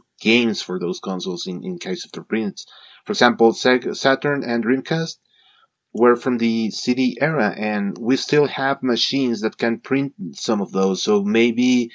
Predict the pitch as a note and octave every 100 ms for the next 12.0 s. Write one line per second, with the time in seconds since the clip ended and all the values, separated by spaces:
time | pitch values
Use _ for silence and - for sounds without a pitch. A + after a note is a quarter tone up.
0 | - - _ _ - - A#2+ B2+ B2 C3
1 | C3 B2 B2 - B2+ A#2 C3+ B2+ A#2+ A#2+
2 | A#2+ B2 C#3 C3 D3 E3 F#3+ - A2+ A2+
3 | A2+ A2+ B2 D3+ F3+ F#3 F#3 D#3+ F3+ G3+
4 | F#3 C3 E3+ E3+ - - _ _ B2 A#2+
5 | C3 B2 A#2 - B2 B2 B2 - _ _
6 | _ - A2 - - A#2+ A#2+ A#2 A2+ A2+
7 | - A#2+ A#2+ - G#2 G2+ F2+ - A2+ A2+
8 | F#2+ - - _ _ - A2 A2 A2 A2
9 | A2 A2 A#2+ C#3+ D3+ D#3+ C#3+ C3+ B2+ A#2
10 | G#2 A#2 B2 C3+ - - G2+ G2+ E3+ F3
11 | G3 C#3+ G2 - A2+ A2 C#3 F#2 F#2+ F2